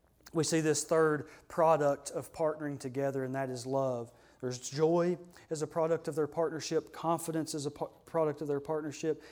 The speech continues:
and now love as a product of their partnership. Look at verse eight. Paul is describing first his love for the church, right? He deeply longs for them, literally saying, "With this deep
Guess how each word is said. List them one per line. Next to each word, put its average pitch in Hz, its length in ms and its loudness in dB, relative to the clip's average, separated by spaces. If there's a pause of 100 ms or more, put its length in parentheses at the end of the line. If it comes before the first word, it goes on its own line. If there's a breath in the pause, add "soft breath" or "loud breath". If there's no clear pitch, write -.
(120)
and 147 100 -2
now 143 180 0
love 139 400 4
as 139 160 -4
a 127 40 -6
product 139 500 -4
of 127 120 -10
their 123 120 -4
partnership. 139 540 -6
Look 135 100 -4
at 135 80 -8
verse 135 240 -4
eight. 123 200 -6 (1080 soft breath)
Paul 165 300 10
is 147 80 2
describing 147 560 4
first 165 400 2
his 143 160 -4
love 156 220 6
for 151 120 -6
the 139 100 -2
church, 123 460 -6
right? 143 160 0
He 151 180 -4
deeply 170 520 0
longs 170 460 2
for 156 140 -6
them, 143 280 0 (240 loud breath)
literally 185 400 6
saying, 165 480 2
"With 151 180 0
this 139 280 2
deep 185 460 -2